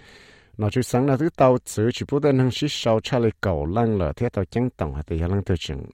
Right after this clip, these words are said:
dọa chạy thế chỉ yếu trâu gì thế trông lùa. Mister Gatswan tàu kia thì thứ một cầu gì tụ nâng trâu sáng tàu thì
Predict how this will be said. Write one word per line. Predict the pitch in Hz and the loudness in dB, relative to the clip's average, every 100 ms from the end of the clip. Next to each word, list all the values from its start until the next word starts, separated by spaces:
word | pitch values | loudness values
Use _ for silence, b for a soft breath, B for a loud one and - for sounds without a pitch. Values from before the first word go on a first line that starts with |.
| _ | _
dọa | 87 85 76 - - | -6 -4 -4 -6 -4
chạy | 87 78 | -2 -2
thế | 78 | -4
chỉ | 101 82 | -4 -4
yếu | 71 - - | -6 -8 -2
trâu | 87 78 - | 0 0 -6
gì | - 78 | -10 -10
thế | - 85 - | -8 -10 -4
trông | 104 82 76 76 | -2 0 -2 -4
lùa. | 76 69 - _ _ _ _ _ _ B B B B B B - | -4 -4 -8 _ _ _ _ _ _ B B B B B B -6
Mister | 135 131 | 0 2
Gatswan | - 139 117 127 120 | 4 4 6 4 4
tàu | 131 - | 2 0
kia | 131 123 | 0 2
thì | 113 110 110 | 4 4 4
thứ | 147 | 0
một | 160 147 | 2 2
cầu | - 90 | 2 -2
gì | 78 | -2
tụ | 76 95 | -2 -2
nâng | 98 101 101 - | 0 2 0 2
trâu | 117 104 | 4 4
sáng | - 123 | 2 -2
tàu | - 98 | 2 0
thì | 90 | 0